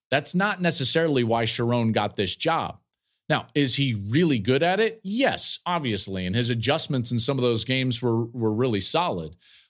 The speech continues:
But it's a little different than those guys that had done it for an extended period of time before they got their head coaching job. So that's gonna help him, if he wants to,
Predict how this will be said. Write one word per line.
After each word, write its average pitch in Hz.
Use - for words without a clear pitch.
But 147
it's 160
a 165
little 190
different 143
than 131
those 131
guys 127
that 123
had 120
done 135
it 123
for 131
an 120
extended 135
period 131
of 113
time 117
before 139
they 131
got 110
their 104
head 110
coaching 160
job. 85
So -
that's 127
gonna 233
help 113
him, 120
if 139
he 139
wants 175
to, 98